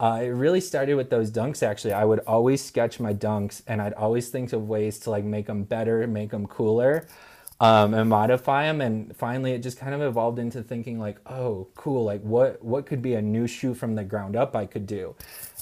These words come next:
And always just kind of sketching and thinking of these ideas. And, you know, got, got probably halfway through high school. Um, you get to that point where it's kind of like,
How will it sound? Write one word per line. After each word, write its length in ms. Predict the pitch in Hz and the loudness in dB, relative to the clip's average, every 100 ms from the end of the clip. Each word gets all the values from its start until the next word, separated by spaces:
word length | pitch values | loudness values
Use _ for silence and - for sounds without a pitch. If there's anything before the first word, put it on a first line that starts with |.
| - | 2
And 160 | 127 | 2
always 420 | 127 139 165 170 | 6 8 8 6
just 160 | 170 160 | 4 -4
kind 200 | 147 143 | -4 -4
of 60 | 127 | -4
sketching 440 | - 127 127 143 | -4 -4 -4 -6
and 140 | 127 | -6
thinking 220 | 127 131 127 | -6 -4 -4
of 80 | |
these 180 | 120 120 | -4 -2
ideas. 640 | 117 104 113 127 117 98 - | -2 -2 0 2 2 0 -6
And, 460 | 113 113 110 107 - | -4 -2 0 -2 -4
you 160 | 117 120 | -4 -2
know, 160 | 110 | -2
got, 320 | 104 113 127 - 127 | -2 -2 -4 -8 -6
got 200 | 127 123 | -2 -2
probably 240 | 156 143 | 2 2
halfway 420 | 123 120 123 143 135 | 2 0 -2 0 -2
through 200 | 131 123 | -2 -6
high 180 | 113 | -6
school. 540 | 120 - 156 170 190 - _ - - _ _ - | -8 -6 0 0 0 -6 _ -20 -20 _ _ -2
Um, 320 | 123 117 110 | 0 2 0
you 100 | 117 | 0
get 160 | 135 131 | 0 0
to 40 | 139 | 2
that 180 | 123 | 2
point 220 | - 123 120 | 0 -2 0
where 100 | 113 | 0
it's 140 | 107 | 0
kind 260 | - 113 113 | -4 -2 2
of 60 | |
like, 200 | 110 104 | 4 2